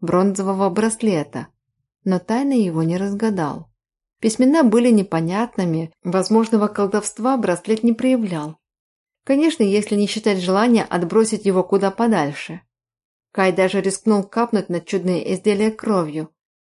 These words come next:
но так ничего и не добился. Катиме только сказала, что от такой железки на руке её слегка подташнивает,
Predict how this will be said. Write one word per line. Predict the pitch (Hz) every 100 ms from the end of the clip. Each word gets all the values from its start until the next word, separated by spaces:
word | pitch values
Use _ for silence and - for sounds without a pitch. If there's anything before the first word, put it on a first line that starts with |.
| _
но | 202
так | 190 165 -
ничего | 214 214 233 226
и |
не | 214
добился. | 220 233 190 165 160 - 170 - _ _ _ _ _ _ _ -
Катиме | 262 320 294 254
только | 233 220
сказала, | 214 - 208 254 240
что | 190 208
от | - 196 -
такой | 196 202
железки | 185 190 254 262 214
на | 185
руке | 175 - 170 160
её | 185 220 262
слегка | 233 226 - 240
подташнивает, | - 233 - 151 - - - 135 -